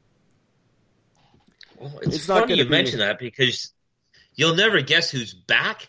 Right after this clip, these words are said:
Speaker 1: in the news.
Speaker 2: Oh, probably not.
Speaker 1: Speaking of, nobody cares. Uh, Nick Sandmann, the smug-nosed kid with the ma-,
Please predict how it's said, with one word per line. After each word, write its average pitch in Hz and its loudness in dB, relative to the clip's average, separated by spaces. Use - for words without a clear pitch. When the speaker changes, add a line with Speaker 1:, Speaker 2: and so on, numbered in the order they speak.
Speaker 1:
in 113 -10
the 95 -8
news. 76 -14
Speaker 2:
Oh, 143 -8
probably 127 -4
not. 127 -2
Speaker 1:
Speaking 104 -8
of, 98 -6
nobody 92 -6
cares. 101 -4
Uh, 139 4
Nick 180 0
Sandmann, 196 0
the 101 -6
smug-nosed 151 0
kid 147 0
with 143 -6
the 120 -4
ma-, 107 -6